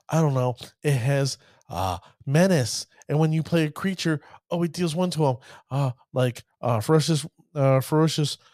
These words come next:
um, the dinosaur thing.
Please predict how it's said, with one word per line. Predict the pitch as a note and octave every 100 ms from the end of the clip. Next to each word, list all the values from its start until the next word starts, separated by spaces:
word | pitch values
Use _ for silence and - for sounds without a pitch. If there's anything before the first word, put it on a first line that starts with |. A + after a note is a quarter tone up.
| _ _ A#2
um, | A2+ A2 A2 G#2+ G#2+ _ _ _ _ _ _ _ _ _ _ _ _ _ _ _ _ _ -
the | B2 C#3
dinosaur | D3+ F3 F3 D#3 D3
thing. | B2 G#2+ C#2+